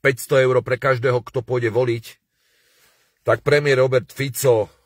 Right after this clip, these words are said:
okrem tých dvesto eur almužnej alebo sociálneho príspevku, ktoré mali dostať, dostanú plus ďalších tristo eur dôchodcovia.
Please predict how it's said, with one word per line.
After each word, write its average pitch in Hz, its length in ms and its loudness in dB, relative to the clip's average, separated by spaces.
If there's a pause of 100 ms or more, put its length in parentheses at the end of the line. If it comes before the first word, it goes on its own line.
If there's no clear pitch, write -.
(140)
okrem 120 320 -6
tých 117 160 -8
dvesto 127 400 -2
eur 117 160 0
almužnej 117 720 -4 (1400)
alebo 101 320 0
sociálneho 123 560 -2
príspevku, 120 720 -2
ktoré 113 320 -2
mali 107 320 -6
dostať, 117 640 -4
dostanú 110 480 -2
plus 110 240 -8
ďalších 107 320 -2
tristo - 320 -8
eur 104 240 0
dôchodcovia. 90 640 -6